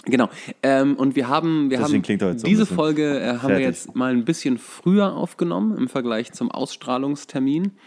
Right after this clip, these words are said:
Speaker 2: Bitte? Machen wir
Speaker 1: Ähm,
Speaker 2: sonst immer donnerstags.
Speaker 1: morgen fängt die W M an. Dirk, was ist dein Tipp,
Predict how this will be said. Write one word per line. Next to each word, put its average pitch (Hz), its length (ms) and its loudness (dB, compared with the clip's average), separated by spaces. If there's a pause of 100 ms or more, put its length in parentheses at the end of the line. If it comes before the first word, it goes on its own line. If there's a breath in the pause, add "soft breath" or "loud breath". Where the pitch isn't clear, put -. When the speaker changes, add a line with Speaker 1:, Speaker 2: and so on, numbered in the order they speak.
Speaker 2:
Bitte? 147 320 2
Machen 151 160 -2
wir 123 260 4
Speaker 1:
Ähm, 120 60 4
Speaker 2:
sonst 117 180 4
immer 131 160 0
donnerstags. 120 260 6
Speaker 1:
morgen 160 280 4
fängt 147 300 0
die 127 120 2
W 120 120 2
M 139 200 2
an. 180 300 0 (120)
Dirk, 151 300 0
was 135 160 0
ist 147 100 0
dein 139 120 4
Tipp, - 180 6